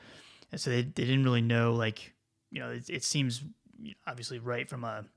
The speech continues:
logical thinking standpoint, but what does it look like actually clinically? They had to do some, some studies to kind of figure out what was going on.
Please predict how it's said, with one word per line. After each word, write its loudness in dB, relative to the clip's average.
logical 0
thinking 2
standpoint, -4
but 0
what -2
does -2
it -10
look -6
like -4
actually -6
clinically? -4
They -2
had 0
to -2
do 2
some, -2
some -4
studies -2
to -6
kind -4
of -6
figure -6
out -4
what -4
was -6
going -6
on. -2